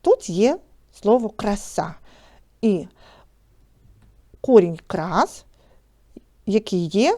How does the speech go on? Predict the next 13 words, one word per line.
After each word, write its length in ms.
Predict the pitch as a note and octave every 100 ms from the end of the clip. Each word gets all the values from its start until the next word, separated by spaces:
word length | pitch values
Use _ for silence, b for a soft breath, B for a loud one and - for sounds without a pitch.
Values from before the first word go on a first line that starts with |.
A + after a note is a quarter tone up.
| -
спільною 680 | - - A3+ C#4+ G4 G4+ F#4+
частиною 640 | - F#3+ - A3 D#4 G4
всіх 580 | G#3 - - F#3+ C#4 - -
спорідних 640 | - E3+ F#3 A#3 G#3+ -
слів. 340 | - F3 E3+ E3+ B B B B
Друга 600 | F#3 G#3+ A3+ D#3 D#3+ D3 _ _
група 400 | F3+ A3 A4+ G4
у 160 | - D4+
нас 220 | D4+ D4
була 360 | C4+ C4 B3+ B3 b b b b
працює, 760 | - G3+ F#3 - G#3 F4 G#4 F4+ E4+
праця, 640 | G3+ E3+ E3 A#3+ - C4+ C4
"працьовитий". 800 | - C#4 - G3 D#3+ D3+ - F3